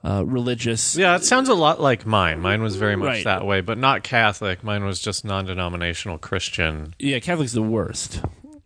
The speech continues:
Speaker 1: That's, like, the wor-, that's
Speaker 2: But the school you went to, that was co-ed, right? It wasn't, like, an
Speaker 1: Yeah,
Speaker 2: all-boys.
Speaker 1: correct. But, uh, extremely small,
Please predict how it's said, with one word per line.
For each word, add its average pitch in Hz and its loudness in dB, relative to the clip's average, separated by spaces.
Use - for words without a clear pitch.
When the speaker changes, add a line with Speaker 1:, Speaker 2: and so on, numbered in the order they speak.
Speaker 1:
That's, - -4
like, 110 -2
the 120 0
wor-, 113 -2
that's 127 -4
Speaker 2:
But 156 2
the 175 4
school 262 2
you 226 4
went 127 2
to, 135 0
that 113 4
was 101 -2
co-ed, 98 2
right? 95 0
It 104 -2
wasn't, 107 0
like, 95 0
an 92 -2
Speaker 1:
Yeah, 90 0
Speaker 2:
all-boys. 87 0
Speaker 1:
correct. 120 -2
But, 131 -4
uh, 110 -2
extremely 175 -2
small, 113 -4